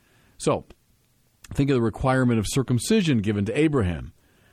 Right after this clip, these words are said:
Think of the elaborate ritual and moral laws given to Moses. Think of the sacrifices of the temple associated with the covenant of David. In all these ways,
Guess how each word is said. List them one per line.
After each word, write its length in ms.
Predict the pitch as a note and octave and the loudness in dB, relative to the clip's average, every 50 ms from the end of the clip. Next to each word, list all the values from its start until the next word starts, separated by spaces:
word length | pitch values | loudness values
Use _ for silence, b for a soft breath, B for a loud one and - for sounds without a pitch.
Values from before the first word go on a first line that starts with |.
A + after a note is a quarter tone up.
| b b b b b | b b b b b
Think 240 | - - E3 D#3+ D3+ | -2 -2 0 0 0
of 120 | D#3 C3+ | 0 2
the 140 | B2+ C3+ C3 | 2 2 2
elaborate 640 | B2+ A#2+ A#2 A#2+ C3 C3+ C#3+ C#3 C#3 C#3 C3 A#2+ - | 2 2 0 0 0 0 0 0 0 0 0 0 -2
ritual 540 | - D3 C#3+ C#3 - - - C#3+ C#3 C3+ B2+ | -2 -2 -2 -2 -2 -2 0 2 2 4 4
and 100 | A#2+ A#2 | 4 4
moral 380 | A#2 C3 D3+ F3 F#3 E3+ D3 B2+ | 4 4 4 4 4 4 2 2
laws 300 | A#2+ A2+ G#2+ G#2 G2+ F#2+ | 2 2 2 2 0 0
given 260 | - A#2+ A2+ G#2+ G#2+ | -2 -2 0 0 0
to 80 | G#2 B2+ | 0 0
Moses. 520 | C#3 D#3 F#3+ G#3 G#3 F3+ B2 G2+ F#2 E2+ E2 | 0 2 2 4 4 2 2 0 -2 -2 -2
Think 220 | - D3 D3 C#3 C#3 | -2 -2 0 2 2
of 160 | C#3 B2 A2 b b b b b | 0 0 -2 b b b b b
the 100 | - C3 | -6 -4
sacrifices 840 | - - - E3+ E3 D#3+ - E3 C#3 - - D3 C#3+ C3 - - B2 | -4 0 0 0 0 0 -2 -4 -2 0 0 0 0 0 -2 -4 -6
of 80 | A#2+ A#2 | -4 -4
the 80 | A2+ | -4
temple 440 | G#2+ - - A3+ A#3+ A3 - B2+ A2 | -4 -2 -2 0 0 -2 -2 -4 -4
associated 520 | A2 - - D#3 D3+ C#3 - - C#3+ C3 B2 | -4 -2 0 0 0 0 0 0 0 0 0
with 100 | B2+ A2+ | -2 -4
the 80 | A2+ | -8
covenant 480 | A2 - - B2 A2 A2 G#2 G2+ G2+ - _ _ - | -8 -2 -2 0 2 2 2 0 -2 -4 _ _ -8
of 160 | C3+ A#2+ A#2 | -8 -6 -2
David. 580 | - D3+ D#3 D#3+ D#3 B2+ F2+ D2+ G#1+ G1+ - _ b b b b b b b b b b b b b b b b b b b b - | 0 2 4 4 2 0 -2 -6 -10 -14 -20 _ b b b b b b b b b b b b b b b b b b b b 0
In 80 | A3 | 2
all 100 | C4 D4 | 2 4
these 200 | C#4+ B3+ F#3+ C#3 | 4 4 2 2
ways, 520 | B2+ B2 A2+ G2+ F#2+ F#2 F2+ F#2+ G2 - | 2 2 2 2 2 2 0 -2 -4 -6